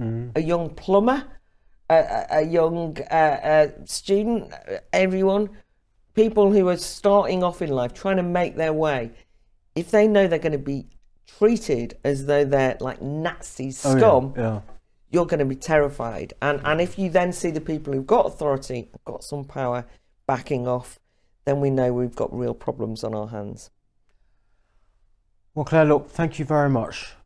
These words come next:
Speaker 1: for talking to us about that. Uh, we have exclusive members, you know, who
Speaker 2: Yes.
Speaker 1: who watch, and, you know, we usually give them one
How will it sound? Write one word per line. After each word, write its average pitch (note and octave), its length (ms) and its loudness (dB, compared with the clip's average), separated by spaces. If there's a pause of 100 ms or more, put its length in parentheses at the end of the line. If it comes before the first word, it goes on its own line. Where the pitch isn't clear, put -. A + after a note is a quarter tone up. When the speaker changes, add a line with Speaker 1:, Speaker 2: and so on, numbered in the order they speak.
(100)
Speaker 1:
for A2+ 60 -14
talking G#2+ 320 -8
to G#2 60 -10
us F#2 120 -14
about G2+ 260 -8
that. G#2+ 180 -8 (460)
Uh, C#3 220 4
we D#3 260 0
have D3+ 460 -2 (320)
exclusive - 760 -6 (640)
members, G#2 500 -2
you A2+ 60 -4
know, G2+ 140 0
who G2 200 -4 (180)
Speaker 2:
Yes. D#3 440 -2
Speaker 1:
who A2+ 60 -8
watch, A2 280 -4
and, B2 320 2 (600)
you C#3 80 -2
know, A#2 100 4
we B2 240 0
usually C#3+ 360 0
give C3+ 200 0
them A#2+ 260 -4 (240)
one A2+ 340 -2